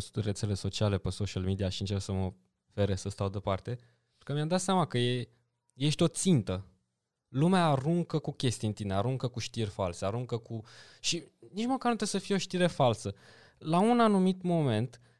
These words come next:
dacă tu ai un curs în viața ta, poate să fie decât ceva care contestă grav realitatea ta și deja să te arunce, te de-, deraiază de la drumul tău. Înțelegi ce vreau să zic? Ar trebui, pe de o parte, să ne pună un semn de întrebare faptul că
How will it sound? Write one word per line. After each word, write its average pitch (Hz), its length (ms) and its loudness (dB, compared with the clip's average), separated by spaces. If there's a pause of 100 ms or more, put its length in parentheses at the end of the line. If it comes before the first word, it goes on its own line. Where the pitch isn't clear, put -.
(520)
dacă 151 340 2
tu 180 340 0
ai 135 200 2
un 147 120 2
curs 151 280 0
în 127 100 0
viața 123 340 -2
ta, 147 180 -2
poate 190 220 2
să 214 60 -2
fie 196 200 0
decât 170 260 -4
ceva 160 280 0
care 151 220 0
contestă 143 600 -4
grav 113 420 -2
realitatea 104 500 -2
ta 92 260 -4 (280)
și - 140 -8
deja 180 240 0
să 214 120 -6
te - 80 -2
arunce, 185 600 -2 (760)
te 226 120 -2
de-, 196 300 -6
deraiază 180 640 0
de 202 80 0
la 190 140 4
drumul 180 300 2
tău. 117 180 0
Înțelegi 151 260 -2
ce - 60 -8
vreau 143 140 0
să 127 100 -4
zic? 156 200 -6 (340)
Ar 135 140 0
trebui, 175 540 -4 (200)
pe 147 120 -4
de 143 100 0
o 143 100 2
parte, 185 360 2
să 151 160 -2
ne 139 120 2
pună 147 240 0
un 135 140 2
semn 131 220 0
de 123 60 0
întrebare 117 460 2
faptul 113 360 2
că 101 340 2